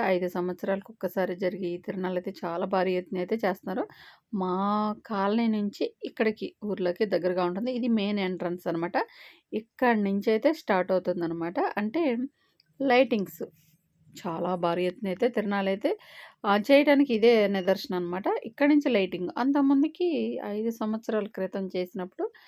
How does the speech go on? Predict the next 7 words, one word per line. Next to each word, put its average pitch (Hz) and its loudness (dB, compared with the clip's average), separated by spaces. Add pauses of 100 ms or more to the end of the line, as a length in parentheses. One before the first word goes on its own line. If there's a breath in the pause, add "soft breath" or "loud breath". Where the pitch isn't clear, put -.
(300 loud breath)
అప్పుడు 233 0
హర్షి 240 2
పాపని 214 0
ప్రెగ్నెన్సీ 196 -4
తోటైతే 185 -2
ఉన్నాను. 185 -2 (200)
అప్పుడైతే 262 0